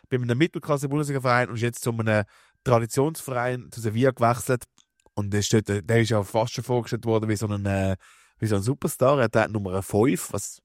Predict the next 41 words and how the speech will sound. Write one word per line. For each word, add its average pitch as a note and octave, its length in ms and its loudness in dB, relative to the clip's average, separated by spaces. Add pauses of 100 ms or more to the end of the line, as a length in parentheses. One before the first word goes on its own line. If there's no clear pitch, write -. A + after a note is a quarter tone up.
(160)
ganz F#2+ 260 -6
komisch A#2+ 440 -2
ist, - 300 -12
dass G#2 120 -6
er G#2 60 -6
da F#2 140 -6
ein G#2 60 -6
bisschen G#2 320 -6
alle A2 180 0
verwirrt. A2+ 480 -2 (480)
Es - 60 -20
würde A2+ 100 0
mich A2 120 -4
dann G2+ 120 0
mal G#2 80 2
noch G2+ 120 2
wundern, G#2 500 2 (180)
was G2+ 220 -2
dort G2+ 180 0
der G2+ 80 -8
Grund B2 300 -2
ist. D3+ 180 -2 (400)
Aber A2+ 180 2
er A2+ 40 2
spielt F3+ 280 4
jetzt - 220 -2
dort, C#3 260 2
äh, C3+ 220 4 (340)
mit A#2 160 -2
super D#3 280 0
Spielern. G#3 400 0 (760)
Und, A#2 300 -4
äh, G#2+ 440 2
ich - 120 -10
finde A2 260 -4
ich, G2+ 60 -4
finde A2 320 -6
ich G#2 140 -4
der G#2 280 -2
perfekte B2 480 -4
Wechsel. C#3 400 -2